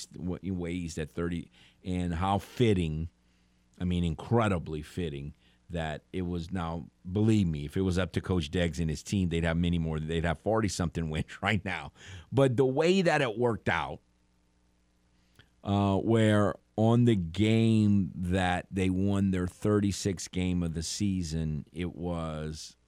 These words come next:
in the conference finals to advance to an N C A A regional. So it's just kind of, uh, fitting in a lot of ways. And, uh, kinda, as some people would say, give you the frissons.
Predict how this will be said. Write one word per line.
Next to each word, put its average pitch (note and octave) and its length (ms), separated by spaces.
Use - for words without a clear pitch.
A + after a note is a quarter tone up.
in F#2+ 140
the E2+ 80
conference E2 480
finals D#2+ 680
to E2+ 120
advance D2+ 460
to D2 140
an C#2 60
N B1+ 160
C A#1+ 180
A G1+ 120
A - 20
regional. A1+ 460
So - 300
it's D#2+ 220
just F#2+ 480
kind D#2 320
of, C2+ 260
uh, D2 300
fitting F2+ 540
in D2+ 100
a D#2+ 80
lot D2 220
of C2+ 80
ways. B1 440
And, D#2 220
uh, D2 40
kinda, F2 840
as F2 120
some G2 200
people F2 300
would E2+ 180
say, F2 240
give E2+ 260
you F2 80
the E2+ 100
frissons. E2+ 840